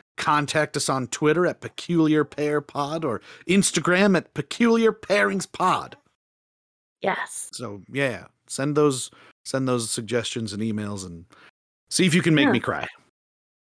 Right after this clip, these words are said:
Speaker 2: Yes,
Speaker 1: wanna, I
Speaker 2: we
Speaker 1: wanna hear
Speaker 2: want
Speaker 1: really
Speaker 2: to hear, we want to hear from you listeners. We want your suggestions.
Speaker 1: Yeah.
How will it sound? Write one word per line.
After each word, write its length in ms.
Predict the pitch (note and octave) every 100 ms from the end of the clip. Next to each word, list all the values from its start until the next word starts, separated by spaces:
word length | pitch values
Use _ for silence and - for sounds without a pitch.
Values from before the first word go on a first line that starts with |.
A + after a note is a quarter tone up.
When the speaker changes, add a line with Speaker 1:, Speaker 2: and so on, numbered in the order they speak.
| _ -
Speaker 2:
Yes, 220 | C4+ G#3+
Speaker 1:
wanna, 160 | C4
I 100 | A3+
Speaker 2:
we 60 | B3 C4
Speaker 1:
wanna 40 |
hear 40 | B3
Speaker 2:
want 200 | C4+ G4
Speaker 1:
really 180 | E4+
Speaker 2:
to 60 | D#4
hear, 600 | D4+ C#4+ E4+ E4+ D#4+ -
we 160 | A#3+ D#4
want 280 | C4+ C#4+ C#4+
to 100 | D#4+
hear 240 | D#4+ D4
from 220 | C#4+ C4+ G#3+
you 140 | G3
listeners. 560 | F3+ F3+ G#3 F3+ F#3 G#3+
We 140 | G#3+
want 320 | G#3 A3 B3+
your 140 | A3 A#3
suggestions. 1120 | A#3 G#3 G3 G3 - E3+ - - G#3 - - _ _ _ _ _ _ -
Speaker 1:
Yeah. 160 | F3+